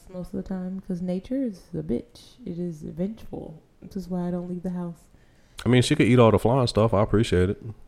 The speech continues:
Speaker 1: I'm mentally preparing myself for another lockdown, which probably won't happen, but
Speaker 2: Nah, they ain't.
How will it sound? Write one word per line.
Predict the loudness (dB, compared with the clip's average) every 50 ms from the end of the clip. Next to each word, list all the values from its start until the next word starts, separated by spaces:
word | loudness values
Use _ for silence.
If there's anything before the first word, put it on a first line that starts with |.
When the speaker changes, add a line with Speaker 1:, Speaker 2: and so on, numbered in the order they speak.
| -18 -16 -16 -16 _ _ _ _ _ _ -18 -14
Speaker 1:
I'm | -10 -8 -8 -8 -8 -8 -10 -12 -12 -16 -18 -16 -12
mentally | -8 -4 -2 -2 -2 -2 -2 -2 -2 -2 -2 -4
preparing | -4 -4 -6 -4 -2 -2 -2 -2 -2 -4 -6 -6
myself | -6 -6 -4 -2 -2 -2 -2 -2 -4 -10 -12 -6
for | -4 -4 -2 -2 -2 -2 -2 -4 -6 -8 -6
another | -4 -2 -2 0 0 0 2 2
lockdown, | 2 2 0 -2 -2 -4 -2 0 0 0 0 -2 -4 -4
which | -6 -8 -8 -6 -2
probably | 0 2 2 4 2 2
won't | 2 0 -2 -2 -4
happen, | -6 -6 -8 -6 -6 -6 -6 -6 -8 -8 -6
but | -6 -6 -6 -8 -14 -18 -18 -20 -20 -20 -10 -4
Speaker 2:
Nah, | 2 4 6 8 8 8
they | 8 6
ain't. | 6 4 2 0 -4 -4